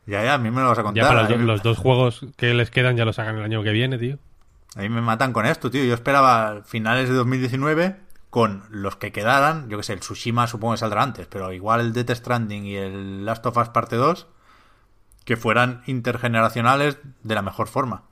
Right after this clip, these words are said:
Speaker 1: ¿sabes? De que el mismo disco funcione en la cuatro y en la cinco, y en la cinco, pues, funcione mejor.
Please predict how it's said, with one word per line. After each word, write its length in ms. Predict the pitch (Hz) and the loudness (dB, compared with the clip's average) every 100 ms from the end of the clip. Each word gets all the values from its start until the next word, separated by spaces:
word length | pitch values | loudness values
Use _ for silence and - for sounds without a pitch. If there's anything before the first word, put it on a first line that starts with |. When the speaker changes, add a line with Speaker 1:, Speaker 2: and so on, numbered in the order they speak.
| _ _ _ _ _ | _ _ _ _ _
Speaker 1:
¿sabes? 280 | 110 135 131 | -2 -2 -2
De 160 | 104 | -6
que 120 | 101 | -4
el 140 | 101 98 | -4 -2
mismo 360 | 107 120 135 | -2 0 2
disco 340 | 135 139 170 165 | 2 0 0 0
funcione 460 | 127 113 120 110 | -2 -4 -2 -2
en 220 | 104 98 95 | -4 -8 -12
la 400 | 90 90 90 - | -12 -12 -14 -4
cuatro 320 | 135 160 185 | -2 0 0
y 80 | 151 | 0
en 80 | 101 | -4
la 80 | |
cinco, 320 | - 127 98 87 | -4 -6 -6 -12
y 60 | |
en 80 | 87 | -16
la 80 | 87 | -10
cinco, 480 | 120 120 127 143 - - _ - - | -6 -4 -4 -6 -10 -20 _ -20 -20
pues, 140 | - - - - _ _ | -20 -18 -20 -20 _ _
funcione 260 | - 95 113 | -14 -6 -4
mejor. 360 | 98 113 117 | -2 -4 -6